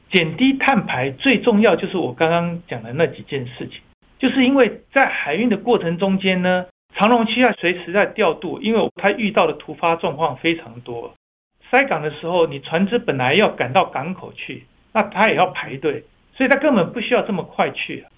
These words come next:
所以它如果及时调整航速的话，它的燃油量就可以减少。那减少燃油量，它就刚好减少碳排。我们也曾经遇到过，就是说它要经过运河的时候，那运河刚好也发生阻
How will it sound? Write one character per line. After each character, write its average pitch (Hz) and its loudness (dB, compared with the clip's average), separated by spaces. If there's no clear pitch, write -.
所 254 2
以 240 4
它 254 6
如 277 0
果 208 4
及 214 -6
时 196 -10
调 185 0
整 151 -6
航 131 -10
速 196 -10
的 151 -4
话， 147 -2
它 214 -2
的 185 0
燃 151 0
油 147 2
量 156 2
就 160 -4
可 - -10
以 127 -2
减 120 -12
少。 - -20
那 226 4
减 226 2
少 156 4
燃 156 2
油 160 2
量， 165 0
它 170 -10
就 165 -6
刚 175 -4
好 131 -6
减 139 -8
少 - -12
碳 - -6
排。 - -20
我 175 2
们 240 4
也 175 2
曾 185 -4
经 226 -2
遇 226 -2
到 220 4
过， 202 -2
就 196 -4
是 175 -12
说 185 -4
它 233 2
要 233 4
经 226 -8
过 214 0
运 226 0
河 135 -6
的 151 0
时 - -12
候， 156 2
那 202 0
运 208 -2
河 135 -6
刚 180 -2
好 127 -6
也 123 -10
发 180 2
生 185 -4
阻 - -14